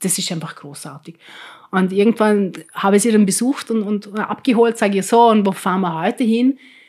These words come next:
<laughs> Dann sagt sie zu mir: „Ich würd so gern mal wieder in den Messepark.“ Also das ist das große Einkaufszentrum bei uns in Vorarlberg.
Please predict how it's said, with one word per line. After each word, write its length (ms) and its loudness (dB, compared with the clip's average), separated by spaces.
<laughs> 80 0
Dann 80 -2
sagt 240 -6
sie 100 -12
zu 120 -4
mir: 160 -4
„Ich 180 -4
würd 340 0
so 240 -6
gern 300 0
mal 240 -2
wieder 360 2
in 140 0
den 280 0
Messepark.“ 680 -6
Also 180 -8
das 140 -10
ist 80 -10
das 160 -8
große 320 -4
Einkaufszentrum 720 -4
bei 120 -6
uns 160 -4
in 100 -2
Vorarlberg. 500 -10